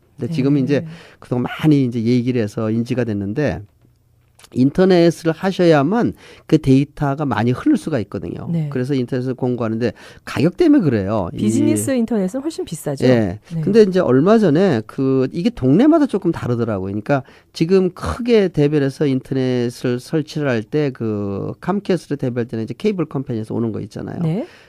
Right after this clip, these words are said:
Speaker 1: 그게 있고 그다음에 이제 에이티앤티 그 디에스엘에서 전화선을 타고 들어오는 게 있어요.
Speaker 2: 네, 네.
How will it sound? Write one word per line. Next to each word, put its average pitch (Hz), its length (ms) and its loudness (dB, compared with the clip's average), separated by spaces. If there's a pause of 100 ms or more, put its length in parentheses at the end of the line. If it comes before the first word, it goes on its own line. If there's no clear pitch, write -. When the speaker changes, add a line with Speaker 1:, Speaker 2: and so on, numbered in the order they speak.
Speaker 1:
그게 143 340 2
있고 143 220 -6
그다음에 139 380 -2
이제 160 280 -2
에이티앤티 135 520 -2
그 127 120 -6
디에스엘에서 143 920 0
전화선을 156 540 -2
타고 220 260 -2
들어오는 139 260 -2
게 101 80 -4
있어요. 101 260 -6
Speaker 2:
네, 165 140 -2
네. 127 180 -8